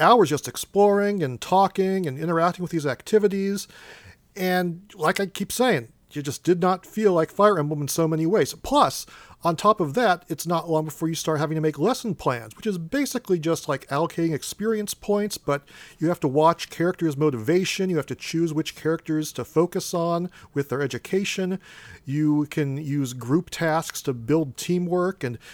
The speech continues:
then sometimes, you know, like, the characters come up to you during your lectures and they'll ask questions, and you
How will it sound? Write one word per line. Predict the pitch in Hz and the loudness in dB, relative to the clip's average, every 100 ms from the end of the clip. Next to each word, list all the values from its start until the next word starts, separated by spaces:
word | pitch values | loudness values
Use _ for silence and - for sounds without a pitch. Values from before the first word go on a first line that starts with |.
| - - | -20 -2
then | 175 196 170 | 2 2 2
sometimes, | 175 196 170 151 147 143 - | 0 0 2 2 2 -2 -6
you | 170 147 | -8 -4
know, | 143 | -2
like, | 139 135 - | 0 -2 -4
the | 135 | -8
characters | 135 165 165 151 | -2 0 0 -4
come | 180 | -2
up | 190 | -2
to | 175 | -2
you | |
during | 156 165 147 | 0 0 0
your | 135 131 | 0 0
lectures | 139 202 - 160 135 135 | 4 2 2 0 0 -2
and | 123 | -4
they'll | 123 | -2
ask | 135 147 - - | 0 0 -2 -4
questions, | 208 226 - 131 120 | -2 0 -2 -6 -6
and | 117 120 | -8 -6
you | 123 | -8